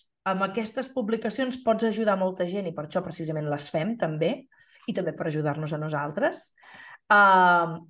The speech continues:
però que també hi ha molta gent que no, no, no contextualitza d'on ve tot això. O sigui que aquí estem,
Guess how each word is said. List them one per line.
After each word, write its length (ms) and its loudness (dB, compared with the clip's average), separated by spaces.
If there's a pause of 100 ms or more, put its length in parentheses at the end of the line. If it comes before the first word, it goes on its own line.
(100)
però 180 2
que 100 4
també 240 2
hi 60 0
ha 60 0
molta 260 0
gent 300 -4
que 100 -4
no, 560 -6
no, 300 0
no 120 -2
contextualitza 800 -4
d'on 200 -12
ve 100 -10
tot 180 -14
això. 180 -16
O 60 -12
sigui 200 2
que 80 -2
aquí 160 -2
estem, 380 -2